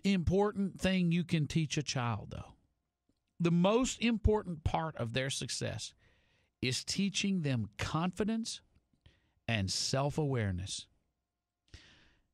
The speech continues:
It was a woman in my law school class. First week at law school. You're nervous because you've all been the top of your class in college, but now U T Law School, you're talking about the best of the best.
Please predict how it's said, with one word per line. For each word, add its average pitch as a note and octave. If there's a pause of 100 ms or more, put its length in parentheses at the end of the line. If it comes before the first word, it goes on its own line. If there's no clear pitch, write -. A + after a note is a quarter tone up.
(220)
It -
was G#2+
a G#2+
woman C#3
in C3+
my B2+
law A#2
school G#2+
class. - (1400)
First -
week C3+
at -
law F#2+
school. - (1700)
You're A#3+
nervous A3 (380)
because E3+
you've A3
all C4
been A3+
the G3
top G3+
of F#3
your F#3
class F3+
in C#3
college, G#3
but D3
now G3+ (320)
U G3+
T A3
Law A3+
School, F#3+
you're A#3
talking A#3+
about F#3
the D3+
best E3
of C3+
the C3+
best. A#3+